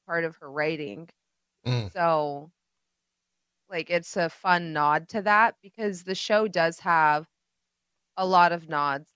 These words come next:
Speaker 1: to, like, even, I would say, like, Dan Slott's run. I haven't read all of the She-Hulk stuff, but, like, it has, like, some cute nods to, like,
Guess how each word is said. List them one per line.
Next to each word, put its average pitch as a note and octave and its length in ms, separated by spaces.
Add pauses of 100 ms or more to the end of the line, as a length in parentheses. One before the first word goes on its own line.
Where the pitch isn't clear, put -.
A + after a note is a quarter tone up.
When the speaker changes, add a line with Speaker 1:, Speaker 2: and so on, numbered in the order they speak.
Speaker 1:
to, F3+ 80
like, C#3+ 320 (560)
even, D#3+ 680 (800)
I F#3+ 60
would F#3 160
say, F3 160
like, D#3 200
Dan D3+ 280
Slott's - 500
run. G2 400
I G3+ 40
haven't C4+ 340
read E3+ 300
all D#3+ 360
of C#3+ 120
the D3+ 100
She-Hulk D#3 440
stuff, - 420
but, D3+ 120
like, D#3 220 (340)
it G3+ 140
has, G3 300
like, F3+ 180
some D#3+ 600 (160)
cute F#3 280
nods D3 520
to, E3+ 100
like, C#3+ 260